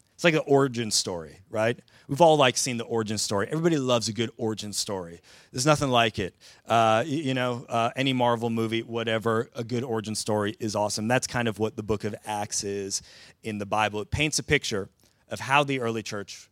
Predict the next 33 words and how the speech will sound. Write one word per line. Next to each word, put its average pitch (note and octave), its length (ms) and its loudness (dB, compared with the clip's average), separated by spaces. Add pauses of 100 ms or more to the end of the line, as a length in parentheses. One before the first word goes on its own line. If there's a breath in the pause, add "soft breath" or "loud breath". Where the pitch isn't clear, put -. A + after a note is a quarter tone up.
(240)
went C#3 280 -4
about A#2 400 2
continuing A#2 580 -4
the G#2 80 -4
work G2+ 240 -6
of G2+ 80 -8
Jesus F#2+ 420 -6
in F#2+ 120 -10
the F#2 80 -8
world. F2 280 -12 (280 loud breath)
So E3 140 2
what G3+ 140 12
did G#3+ 100 6
this F#3 180 6
look D#3+ 180 2
like? D3 300 4 (300 soft breath)
What D3+ 200 6
was D#3 140 0
the D#3 80 -6
church C3+ 300 -2
doing C3 240 -2
that B2 80 -6
gave A#2 240 -2
witness A#2+ 320 -4
to A#2+ 100 -6
the A2+ 80 -6
presence A2+ 460 -6
and G#2+ 100 -12
power G#2 480 0
of G#2 180 -10
the F#2+ 80 -8
Holy F#2+ 220 -8
Spirit F#2 480 -6